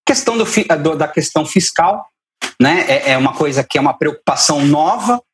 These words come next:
mas ela é importante, imprescindível. E a questão de inflação, né? Recentemente a gente viu ali o, o preço do arroz, tá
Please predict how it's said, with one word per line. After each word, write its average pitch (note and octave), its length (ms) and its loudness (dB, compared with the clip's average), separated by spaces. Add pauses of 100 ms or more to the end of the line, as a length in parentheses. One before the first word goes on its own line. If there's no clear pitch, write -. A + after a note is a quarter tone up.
(360)
mas C#3+ 300 2
ela C3 260 0
é C3+ 60 -2
importante, D3+ 800 0
imprescindível. D3+ 920 0 (400)
E D4+ 140 4
a D4 60 0
questão C4 460 -2
de A#3 100 2
inflação, G3+ 760 0 (520)
né? F#3 400 0
Recentemente F#3 600 2
a E3 40 2
gente F#3 200 2
viu F3+ 240 2
ali E3 180 2
o, F#3 280 0 (260)
o F3 140 4
preço F3+ 480 0
do C#3+ 120 0
arroz, F3 560 0
tá - 140 -4